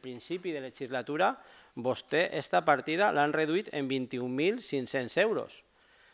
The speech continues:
Per tant, eh, està molt bé que fem les declaracions institucionals que són...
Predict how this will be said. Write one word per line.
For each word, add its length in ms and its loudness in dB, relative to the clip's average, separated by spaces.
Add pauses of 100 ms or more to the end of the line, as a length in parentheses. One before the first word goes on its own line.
(100)
Per 200 -6
tant, 240 4 (200)
eh, 360 -2
està 240 -2
molt 200 2
bé 160 4 (120)
que 80 -8
fem 240 -8
les 160 -10
declaracions 640 -8
institucionals 920 -8 (400)
que 160 -2
són... 380 0